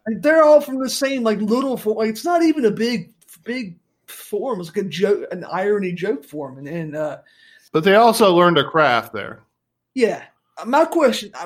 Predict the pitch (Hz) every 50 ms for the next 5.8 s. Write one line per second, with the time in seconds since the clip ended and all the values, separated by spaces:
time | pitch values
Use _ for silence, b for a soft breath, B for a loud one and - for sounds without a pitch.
0 | 170 185 220 247 269 262 - - _ _ _ 160 190 208 269 269 - - _ -
1 | - 247 233 196 170 - 214 254 269 226 214 233 220 208 175 165 175 185 180 175
2 | 165 160 156 156 165 165 160 - - _ _ _ _ - - 170 170 165 - -
3 | 175 165 160 156 151 151 147 147 143 _ b b b b b b b b b b
4 | - 180 175 170 190 - 175 - 220 214 208 226 277 302 285 - - 240 269 -
5 | - 247 233 233 226 214 202 202 196 190 180 180 180 170 -